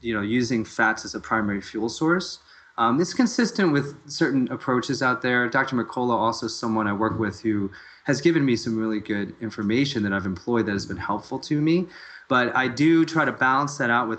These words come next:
very, um, high quality, as far as I can assure,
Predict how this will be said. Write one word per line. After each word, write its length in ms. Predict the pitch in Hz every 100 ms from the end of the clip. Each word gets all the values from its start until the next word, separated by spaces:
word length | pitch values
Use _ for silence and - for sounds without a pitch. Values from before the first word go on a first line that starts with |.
| 110 110
very, 500 | 127 135 131 127 110
um, 300 | 107 101 95
high 300 | - 131 143
quality, 600 | 143 135 127 127 127 123 _
as 120 | 113 -
far 240 | 117 117
as 140 | 113
I 100 | 117
can 220 | 107 113 98
assure, 600 | 107 - 131 110 101